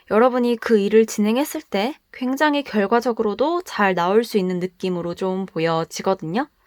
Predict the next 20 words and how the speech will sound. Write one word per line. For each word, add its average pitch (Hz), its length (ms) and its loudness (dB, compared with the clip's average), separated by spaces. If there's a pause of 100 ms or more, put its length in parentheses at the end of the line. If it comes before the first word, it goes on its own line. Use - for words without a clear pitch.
(200)
그리고 247 520 4
그 247 240 2
일을 269 360 2
진행했을 220 560 -2
때 247 300 0 (320)
굉장히 247 560 0
마음이 208 460 0
편안해지고 349 920 2 (340)
또 285 340 2
그 240 260 2
일에 220 360 2 (100)
도움이 294 440 2
될 190 240 0
수 247 180 -4
있는 208 320 0
사람이 269 720 0
나타난다고 196 720 -2
해요. 240 360 0 (560)
그리고 226 580 6
여러분들은 185 840 2